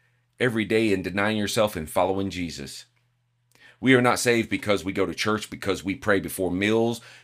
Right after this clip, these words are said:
because we're good and wholesome and we tithe at church. We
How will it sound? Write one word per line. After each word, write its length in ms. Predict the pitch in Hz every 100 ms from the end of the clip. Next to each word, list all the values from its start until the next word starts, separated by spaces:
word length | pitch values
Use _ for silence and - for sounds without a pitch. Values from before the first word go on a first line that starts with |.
| -
because 320 | - 104 90
we're 80 | 87
good 240 | - 110
and 140 | 95 87
wholesome 420 | 120 120 120 113
and 360 | 95 92 90 - - _
we 420 | 82 104 98 82 _ _ _
tithe 440 | - 101 104 101
at 120 | 90 -
church. 520 | - 110 73 - - - - -
We 380 | 85 104 127